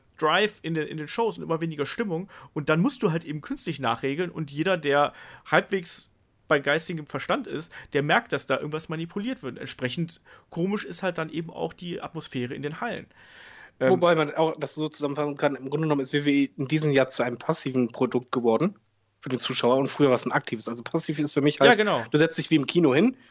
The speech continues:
Speaker 2: guckst den Film, kannst währenddessen natürlich auch Scherz machen, wenn der, dich der Film gerade nicht juckt, aber es ist halt passiv und früher war es absolut aktiv von, von Publikumsseite aus. Du warst involviert, äh, ob in den Promos ist immer auf dich eingegangen und Co. Und es wurde halt auch,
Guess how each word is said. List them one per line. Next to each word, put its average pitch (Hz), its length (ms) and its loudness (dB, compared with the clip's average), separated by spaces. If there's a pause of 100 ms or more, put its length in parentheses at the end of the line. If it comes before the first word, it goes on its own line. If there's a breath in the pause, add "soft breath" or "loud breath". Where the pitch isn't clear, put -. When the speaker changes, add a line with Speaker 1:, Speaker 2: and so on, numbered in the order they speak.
(160 soft breath)
Speaker 2:
guckst - 240 -4
den 139 100 0
Film, 220 400 4 (400 soft breath)
kannst 156 220 -4
währenddessen 160 320 2
natürlich 147 260 -2
auch - 80 0
Scherz 180 280 4
machen, 180 180 0
wenn 147 80 0
der, 143 180 2
dich 135 300 -18
der 151 80 -2
Film 160 180 -4
gerade 135 180 -2
nicht 127 140 -10
juckt, 160 220 2
aber 151 100 6
es 156 80 4
ist 175 140 -4
halt 175 140 2
passiv - 360 -4
und 127 80 -8
früher 156 240 0
war 143 80 4
es 143 80 -2
absolut 156 420 -4
aktiv - 420 -10
von, 123 340 -8
von 120 160 -8
Publikumsseite 113 640 -2
aus. 113 160 -6
Du 135 60 -4
warst 143 240 2
involviert, 147 560 2 (400 loud breath)
äh, 143 160 -8
ob 156 160 -4
in 160 160 2
den 151 100 0
Promos 196 400 4
ist 170 180 -4
immer 190 140 4
auf 180 140 2
dich - 180 -8
eingegangen 165 420 2
und 151 140 -4
Co. 170 240 4
Und 143 180 -4
es - 80 -20
wurde 160 140 -2
halt 143 140 2
auch, 143 240 0